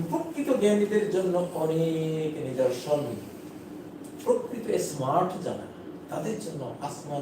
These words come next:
জমিনের সৃষ্টি দিবারাতের আগমন প্রস্থানে অনেক নিদর্শন রয়েছে। প্রকৃত স্মার্ট কারা? যারা স্রষ্টার সাথে ম্যাচিং করে, যারা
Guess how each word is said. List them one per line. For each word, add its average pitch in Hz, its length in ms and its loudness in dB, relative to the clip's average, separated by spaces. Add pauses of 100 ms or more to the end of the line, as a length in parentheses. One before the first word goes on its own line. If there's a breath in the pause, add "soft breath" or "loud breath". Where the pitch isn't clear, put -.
জমিনের 135 280 -4 (140)
সৃষ্টি 131 480 -4
দিবারাতের 165 500 4
আগমন 147 360 -2 (120)
প্রস্থানে 156 420 -4 (360 loud breath)
অনেক 247 520 0
নিদর্শন 170 580 0
রয়েছে। - 260 -2 (560 loud breath)
প্রকৃত 277 500 -4
স্মার্ট 208 400 -6
কারা? - 160 -6 (680)
যারা 185 200 -2
স্রষ্টার 196 400 -6 (100)
সাথে 190 180 -4
ম্যাচিং 165 320 -2 (100)
করে, 151 160 -2 (840)
যারা 135 260 -2